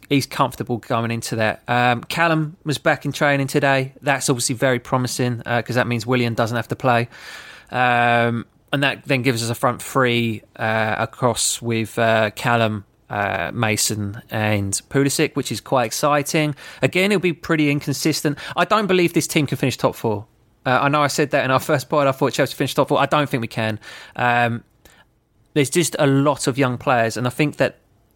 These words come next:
the fans are gonna have to understand there's gonna be a lot of ups and downs. And the main problem with the club,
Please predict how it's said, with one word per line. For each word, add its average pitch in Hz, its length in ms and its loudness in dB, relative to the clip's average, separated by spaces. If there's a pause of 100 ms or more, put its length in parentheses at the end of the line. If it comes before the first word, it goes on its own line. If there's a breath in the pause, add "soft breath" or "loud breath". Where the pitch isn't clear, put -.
the 139 80 0
fans 156 360 0
are - 20 -2
gonna 139 140 0
have 131 80 -2
to 127 80 0
understand 120 400 -2
there's 120 180 2
gonna 117 160 -2
be 117 80 0
a 117 60 2
lot 120 120 4
of 117 80 2
ups - 240 -2
and 117 120 -6
downs. 120 300 2
And 131 80 -4
the 135 40 0
main 156 720 4
problem 117 340 0
with 110 120 -4
the 117 60 -2
club, 110 320 0